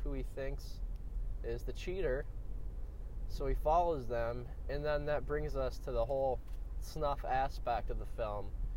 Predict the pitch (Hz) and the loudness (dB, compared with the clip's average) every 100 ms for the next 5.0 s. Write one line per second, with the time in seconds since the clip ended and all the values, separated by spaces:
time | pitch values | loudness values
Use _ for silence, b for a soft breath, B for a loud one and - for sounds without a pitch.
0 | B B B - - 139 - - 156 165 | B B B -2 0 0 0 2 8 12
1 | - - 143 139 127 107 104 101 - 127 | 12 12 8 4 4 4 2 0 -2 -2
2 | 135 135 131 - - 139 135 131 127 127 | 0 2 2 0 0 2 4 8 8 8
3 | 127 131 131 127 - 190 196 160 147 131 | 6 2 2 2 2 4 4 4 4 2
4 | 135 120 - 196 143 127 123 117 104 | 2 2 2 0 0 2 0 -2 -4